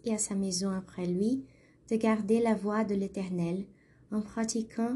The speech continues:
la droiture et la justice, et qu'ainsi l'Éternel accomplisse en faveur d'Abraham les promesses qu'il a faites. Genèse, chapitre dix-huit, verset dix-neuf.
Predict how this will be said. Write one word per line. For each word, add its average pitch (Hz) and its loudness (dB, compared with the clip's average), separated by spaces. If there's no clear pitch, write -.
la 196 0
droiture 196 2
et 220 -4
la 202 0
justice, 196 -2
et 208 -4
qu'ainsi 220 2
l'Éternel 214 2
accomplisse 208 -2
en 196 -4
faveur 196 0
d'Abraham 190 0
les 220 4
promesses 220 2
qu'il 202 -4
a 202 -4
faites. - -12
Genèse, 214 0
chapitre 220 -6
dix-huit, 220 0
verset 208 -2
dix-neuf. 196 -2